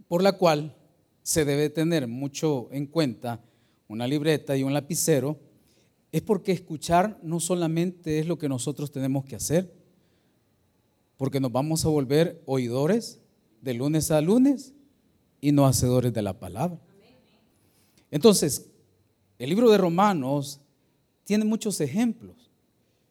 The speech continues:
que si usted ya tiene tiempo de ser creyente y no ha leído la Biblia, se queda en la luna. Cuando habla de Abraham, que por qué creyó y qué es lo que hizo,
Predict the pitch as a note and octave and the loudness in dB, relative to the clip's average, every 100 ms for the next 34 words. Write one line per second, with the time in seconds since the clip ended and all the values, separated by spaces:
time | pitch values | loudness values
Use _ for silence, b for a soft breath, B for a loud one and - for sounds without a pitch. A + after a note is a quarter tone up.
0 | _ - E3 - B2+ - E3 F3+ C3 - | _ -6 -4 -2 -4 0 2 4 0 -6
1 | A#2+ B2 D3 D#3 E3 F3+ E3 - A#2+ A#2 | -10 -6 -4 -2 -2 -2 -4 -6 -10 -8
2 | G#2 - A#2 C3 D#3+ F3 C#3+ A2+ B2+ B2 | -6 -6 -6 -2 -2 0 -2 -6 -8 -8
3 | - C3+ B2+ C3 C3+ C3+ D3 D#3 D3+ D3+ | -8 -8 -4 -4 -2 -4 -2 -2 -2 -4
4 | C3+ G#3 - _ b b b b _ - | -2 -4 -4 _ b b b b _ -2
5 | E3+ E3 D#3+ F#3 G3+ E3+ G#3 F4 D#4 F#3+ | -2 0 -2 0 0 0 2 0 -2 -8
6 | _ _ _ _ _ _ _ _ _ D#3 | _ _ _ _ _ _ _ _ _ -2
7 | D#3+ D3+ C#3+ D#3+ E3+ D3+ B2+ A2 F#2 A2+ | 0 4 4 4 4 4 0 -2 -8 -6
8 | E3 F#3 F#3 - C#3 B2+ A#2 D3 C#3 C3+ | -2 -2 -4 -6 -10 -10 -12 -10 -8 -8
9 | A#2+ A#2+ E3+ F3 E3+ D3+ D#3 D#3 D#3 C#3 | -6 -2 0 0 -2 -6 -6 -6 -4 -4
10 | D3 C#3+ C#4 | -4 -4 -6